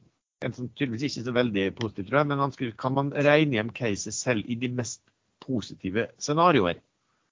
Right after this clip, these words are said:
på det? Eh, ja, altså jeg satt og så litt på disse, disse her ulike, bruker å lage meg litt sånn regneark basert på første halvår. Ja, det er klart man kan regne fram, eh, eh, veldig gode tall for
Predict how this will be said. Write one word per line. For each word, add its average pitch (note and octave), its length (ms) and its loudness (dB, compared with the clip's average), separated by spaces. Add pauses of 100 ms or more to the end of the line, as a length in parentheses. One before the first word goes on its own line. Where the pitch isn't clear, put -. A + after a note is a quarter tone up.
(260)
på G2 80 -4
det? F2 120 0 (880)
Eh, C#3 560 6 (880)
ja, C#3+ 160 8 (240)
altså D#3+ 180 2
jeg E3+ 140 2
satt - 160 0
og - 80 -4
så C#3 240 2
litt F3+ 160 2
på D3+ 100 4
disse, C3+ 240 0 (460)
disse A#2+ 420 -2
her A2 220 2
ulike, F#2+ 840 2
bruker A2 240 0
å A2 60 4
lage G2 160 2
meg G2 100 0
litt F#2+ 80 -6
sånn G2+ 160 -2
regneark G2 320 0
basert G2+ 300 -8
på - 100 -14
første A2 300 -4
halvår. G#2 340 4 (460)
Ja, G#2 240 8
det A#2 80 4
er B2 80 4
klart G3 160 6
man B2 80 2
kan G#2+ 160 2
regne A#2 320 6
fram, F2+ 340 0
eh, F#2 360 0 (340)
eh, G2 960 -4
veldig G#2+ 400 0
gode F#2+ 220 0
tall F2 160 0 (100)
for F2+ 200 0